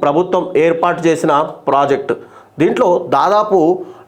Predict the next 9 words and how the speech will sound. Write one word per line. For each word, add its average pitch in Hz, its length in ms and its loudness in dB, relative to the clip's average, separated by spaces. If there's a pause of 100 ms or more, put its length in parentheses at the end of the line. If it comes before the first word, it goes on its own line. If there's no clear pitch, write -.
లక్షా 151 420 0
యాభై 175 360 2
వేల 165 180 2
కోట్ల 190 460 0
రూపాయల 175 420 0
ఎస్టిమేషన్‌తో 151 880 0
ఈ 151 120 0
ప్రాజెక్ట్ 151 560 -2
నిర్మిస్తామంటూ 160 1000 0